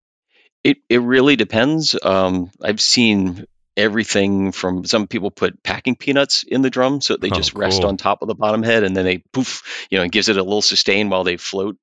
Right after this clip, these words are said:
Speaker 2: Yeah.
Speaker 1: and come back down. Um, the, uh, the Yamaha Club Jordan, which is a modern instrument, a lot of people use zero rings and things like that on the
Speaker 2: Mm-hmm.
Speaker 1: inside. Uh, of course, you know, now we have all these heads that,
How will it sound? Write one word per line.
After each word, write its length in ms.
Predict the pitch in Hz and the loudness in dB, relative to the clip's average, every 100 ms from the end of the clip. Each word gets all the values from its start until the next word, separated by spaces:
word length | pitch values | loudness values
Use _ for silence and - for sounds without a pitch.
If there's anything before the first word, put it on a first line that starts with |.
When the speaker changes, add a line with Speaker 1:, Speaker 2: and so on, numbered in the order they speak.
| _ | _
Speaker 2:
Yeah. 280 | - 85 80 | -8 -6 -6
Speaker 1:
and 80 | 87 | -8
come 160 | - 98 | -8 -6
back 240 | 92 92 | -6 -6
down. 380 | - 90 98 107 - - - _ - | -6 -4 -4 -8 -12 -20 -20 _ -4
Um, 400 | 101 95 90 92 _ _ _ _ _ _ _ | 0 0 -2 -8 _ _ _ _ _ _ _
the, 440 | 220 104 104 101 98 | -6 -2 0 2 2
uh, 440 | 92 90 90 90 92 101 - _ _ _ _ _ - | 2 0 0 -2 -4 -8 -12 _ _ _ _ _ -10
the 160 | 101 95 | -8 -2
Yamaha 520 | 104 113 113 107 95 | 0 2 0 0 -2
Club 300 | - 110 87 | -4 -6 -4
Jordan, 360 | - 147 110 95 | -4 -4 -2 -4
which 180 | 90 - | -6 -8
is 100 | 87 | -8
a 80 | 90 | -4
modern 440 | 92 101 104 95 | -2 0 0 -4
instrument, 500 | - - - 92 90 | -6 -6 -6 -6 -6
a 80 | 95 | -2
lot 200 | 95 95 | 0 0
of 80 | 98 | -2
people 440 | 107 - 92 87 - - _ | -6 -6 -6 -6 -12 -20 _
use 200 | 90 92 | -6 -4
zero 240 | 101 98 | 0 0
rings 480 | 95 95 92 92 90 | 0 0 0 -2 -4
and 120 | 87 | -6
things 180 | - 87 | -6 -6
like 140 | 92 - | -6 -4
that 240 | 92 92 | 0 0
on 100 | 92 | 0
the 80 | 92 | -2
Speaker 2:
Mm-hmm. 100 | 90 | -2
Speaker 1:
inside. 640 | 90 - 95 92 95 90 - - - _ - | -2 -4 -2 -2 -2 -6 -10 -20 -20 _ -2
Uh, 160 | 90 | 0
of 140 | 87 107 | 0 0
course, 240 | 113 101 | 0 0
you 140 | - 87 | 0 -2
know, 80 | |
now 220 | 90 92 95 | 0 0 0
we 120 | 95 | 0
have 140 | 92 | -2
all 120 | 90 92 | -4 -8
these 160 | 90 | -10
heads 520 | - 92 87 85 - - _ _ _ | -4 -2 -2 -2 -6 -6 _ _ _
that, 120 | 92 | -10